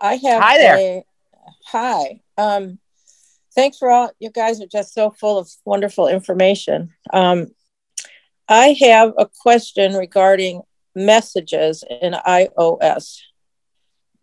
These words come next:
Speaker 1: Um, using it to, for text messaging, trying to create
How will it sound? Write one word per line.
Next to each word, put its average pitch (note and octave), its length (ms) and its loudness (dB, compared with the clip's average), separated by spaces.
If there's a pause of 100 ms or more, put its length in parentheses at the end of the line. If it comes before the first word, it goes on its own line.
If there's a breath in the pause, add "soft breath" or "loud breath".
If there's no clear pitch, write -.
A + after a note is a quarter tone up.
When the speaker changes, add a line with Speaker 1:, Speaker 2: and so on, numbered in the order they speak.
(220)
Speaker 1:
Um, F3+ 420 0 (340)
using A3+ 420 0
it A#3+ 180 -2
to, G#3+ 200 -6 (160)
for G#3 200 0
text - 540 -2
messaging, F#3 800 -6 (1160)
trying A#3 400 2
to A#3+ 180 2
create G#3 800 0